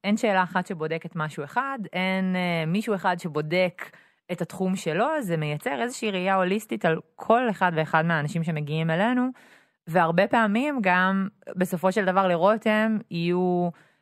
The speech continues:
דגשים שהוא ירצה לבדוק איתנו ב-H R, אבל גם הרבה פעמים אני אחזיר לו דברים שאני אגיד לו, "רגע, אני חושבת שהמועמד הזה לא מספיק אנליטי בשבילך אח-, אחרי שאני ראיתי אותו." וזה, וזה טוב, זה נותן לנו איזושהי יכולת להסתכל על הדברים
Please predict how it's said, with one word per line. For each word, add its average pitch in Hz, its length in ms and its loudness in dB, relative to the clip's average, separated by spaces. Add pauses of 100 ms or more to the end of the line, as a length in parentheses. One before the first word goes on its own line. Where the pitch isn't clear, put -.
(100)
דגשים 185 460 2
שהוא 208 160 2
ירצה 170 300 2
לבדוק 160 520 0 (220)
איתנו 170 640 0
ב-H 160 320 -2
R, 196 240 2
אבל 185 140 2
גם 170 120 4
הרבה 175 200 4
פעמים 254 300 2
אני 185 140 2
אחזיר 220 320 0
לו 247 80 4
דברים 233 340 2
שאני 196 140 2
אגיד 190 180 0
לו, 202 100 4
"רגע, 202 320 2 (480)
אני 170 80 -4
חושבת 233 160 -8
שהמועמד 254 400 0
הזה 262 160 0
לא 262 120 2
מספיק 233 280 -4
אנליטי 170 400 0
בשבילך 156 360 -2
אח-, 180 280 0 (300)
אחרי 196 380 0
שאני 220 540 4
ראיתי 185 360 0
אותו." 143 180 -6 (460)
וזה, 160 240 0 (180)
וזה 151 200 -4
טוב, 143 480 0
זה 160 160 -2
נותן 147 280 0
לנו 214 200 2
איזושהי 190 280 -2
יכולת 190 300 2
להסתכל 160 340 -4
על 214 140 2
הדברים 196 600 -2